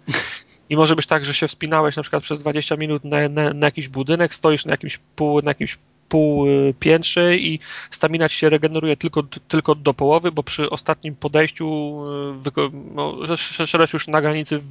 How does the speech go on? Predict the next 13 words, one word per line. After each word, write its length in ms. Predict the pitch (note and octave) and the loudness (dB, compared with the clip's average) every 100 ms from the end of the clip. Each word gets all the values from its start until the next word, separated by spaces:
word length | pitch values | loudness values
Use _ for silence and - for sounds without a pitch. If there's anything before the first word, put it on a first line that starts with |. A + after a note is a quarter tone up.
| C3+ | -4
wycieńczenia 600 | C#3+ D3+ D3+ - A#2 - | 0 2 2 2 -2 -2
i 60 | - | -4
teraz 260 | E3+ E3 | 0 0
jesteś 360 | E3+ - F3+ - - - | 0 0 0 -2 -14 -20
w 100 | - | -8
ciemnej 320 | - F3 F3 | -2 2 2
dupie, 300 | E3 D3 C3 | 2 -2 -2
bo 100 | B2+ | -2
jesteś 200 | C#3+ C#3+ | -2 -2
w 60 | - | -8
połowie 300 | - E3 D#3 D3+ | 2 2 2 -2
sp-, 380 | - D3 D3 D3 | -6 -4 -2 -2
wspinaczki, 840 | - - - D3 C#3+ - - D#3+ | -6 -12 -10 -2 -2 -2 -6 -6